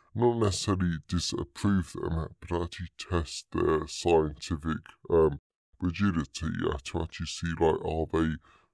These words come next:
true? And of course, in our science, truth is a very loose term, though, because we can only, like, test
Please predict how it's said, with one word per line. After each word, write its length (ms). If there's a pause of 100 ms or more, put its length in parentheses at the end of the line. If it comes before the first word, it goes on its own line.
(160)
true? 760 (720)
And 240
of 140
course, 420
in 160
our 220
science, 800 (180)
truth 420
is 160
a 60
very 680 (600)
loose 520 (160)
term, 440
though, 420
because 580
we 460 (100)
can 100
only, 320
like, 240 (120)
test 680